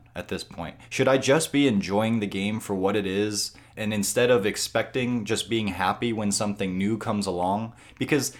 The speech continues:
that's the world that we were more or less living in before the age of Street Fighter as a service, and it was just fine. And yes, Capcom set this new kind of standard, and they basically told us or, or conditioned us to look at their game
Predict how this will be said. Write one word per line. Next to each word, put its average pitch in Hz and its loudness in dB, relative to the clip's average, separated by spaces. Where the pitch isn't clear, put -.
that's 214 0
the 151 4
world 131 4
that 120 4
we 131 0
were 127 2
more 113 2
or 127 4
less 117 2
living 117 2
in 107 2
before 120 2
the 107 0
age 104 0
of 95 -2
Street - -4
Fighter 104 2
as 90 0
a 82 -10
service, 104 -2
and 131 -2
it 151 -2
was 147 -2
just 139 -2
fine. 101 0
And 123 2
yes, 143 4
Capcom 135 0
set - 2
this - 0
new 117 2
kind 113 0
of 98 -2
standard, 117 2
and 104 0
they 107 0
basically 135 0
told 120 -2
us 90 0
or, 95 -4
or 101 -2
conditioned 120 -2
us 107 0
to - -6
look 120 0
at 139 -2
their 107 2
game 95 -2